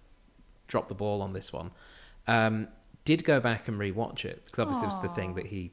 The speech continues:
Speaker 1: spent the most time with, but couldn't finish it because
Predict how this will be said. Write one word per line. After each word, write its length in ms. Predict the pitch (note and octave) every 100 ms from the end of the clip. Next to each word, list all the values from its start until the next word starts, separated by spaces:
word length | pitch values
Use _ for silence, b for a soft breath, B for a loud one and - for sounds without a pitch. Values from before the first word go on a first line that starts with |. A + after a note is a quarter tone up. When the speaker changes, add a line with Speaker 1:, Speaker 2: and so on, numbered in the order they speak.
| -
Speaker 1:
spent 200 | - G2+
the 40 | F2+
most 200 | F#2+ -
time 240 | G2+ G2+
with, 180 | F2+ F2+
but 200 | - -
couldn't 280 | - A#2 F#2+
finish 320 | A2+ G#2+ G2+
it 240 | F2 - -
because 560 | G#2 G#2 F2 - -